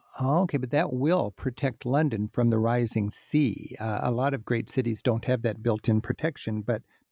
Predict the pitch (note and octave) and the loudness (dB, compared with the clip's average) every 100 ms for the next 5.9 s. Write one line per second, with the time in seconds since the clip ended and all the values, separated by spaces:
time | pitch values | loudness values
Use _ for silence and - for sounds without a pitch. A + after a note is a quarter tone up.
0 | - B2 E3+ C#3 C#3+ D3 A#2+ B2 A#2 - | -10 -2 -2 2 2 4 4 2 0 -2
1 | A#2 - - _ - C3 C#3 A#2+ - C#3+ | -4 -4 -16 _ 0 2 2 0 -2 -2
2 | C3 C3+ B2 B2+ A#2+ A#2 - - A#2 A#2+ | 0 -2 0 0 0 -4 -4 2 4 4
3 | G#2 G#2 - C3+ C#3+ G#2+ F#2 F2+ F2+ G#2+ | 2 -2 -2 -2 -2 -2 -2 0 0 0
4 | - - _ - A#2+ - A2+ G#2 G2+ A#2 | -4 -20 _ -4 -2 2 2 2 2 2
5 | B2+ - A2+ A2 A2 G#2+ - D3+ G#2+ | 2 4 4 4 2 0 2 2 2